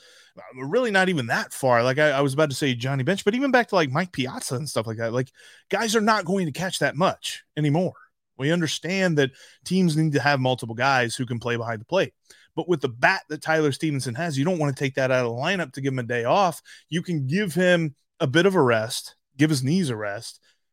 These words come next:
give his possibility of getting hit by a foul ball a rest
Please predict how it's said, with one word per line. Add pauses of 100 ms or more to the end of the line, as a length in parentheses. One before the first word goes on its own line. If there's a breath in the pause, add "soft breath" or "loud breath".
give
his
possibility
of
getting
hit
by
a
foul
ball
a
rest